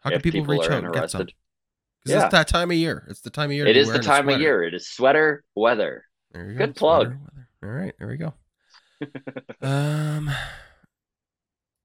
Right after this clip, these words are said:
Speaker 1: let's, uh, let's get to it. Um, first of all, on Patreon, our comment section has been, uh, exploding, which is good to see.
Speaker 2: Mm-hmm.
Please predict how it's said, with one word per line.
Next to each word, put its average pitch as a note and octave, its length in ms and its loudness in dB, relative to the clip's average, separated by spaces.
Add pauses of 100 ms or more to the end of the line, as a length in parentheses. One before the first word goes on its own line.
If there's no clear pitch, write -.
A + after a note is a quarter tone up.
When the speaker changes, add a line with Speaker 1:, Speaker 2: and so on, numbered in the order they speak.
(140)
Speaker 1:
let's, - 300 -14
uh, C#3 240 -6
let's C3 160 -14
get - 240 -14
to D#3 160 -8
it. - 120 -10 (220)
Um, D3+ 600 -20 (680)
first F3+ 240 -4
of A#2 100 -8
all, E2+ 260 -6 (600)
on B2 120 -6
Patreon, F2+ 600 -4 (440)
our F#2 120 -6
comment A#2 480 -2
section F#2 480 -6
has F2+ 240 -10
been, D#2+ 440 -10 (580)
uh, D#2 240 -14 (260)
exploding, A2 760 -6
which - 160 -14
is F#2+ 100 -10
good F#2+ 180 -6
to F2+ 80 -10
see. G#2+ 260 -6
Speaker 2:
Mm-hmm. D2+ 140 -18